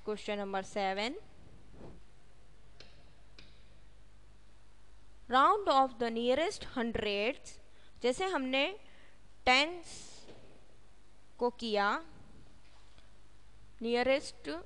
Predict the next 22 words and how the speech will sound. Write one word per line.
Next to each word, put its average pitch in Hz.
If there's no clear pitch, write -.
अब 269
हंड्रेड 226
करना 190
है। 170
दो 240
number 269
दिया 262
है 269
आपको, 262
फ़ाइव 226
हंड्रेड 226
थर्टी 214
एट 285
और 208
टू 269
हंड्रेड 208
नाइंटी 214
फ़ाइव, 208
और 233
आपको 285
nearest 226
hundreds 233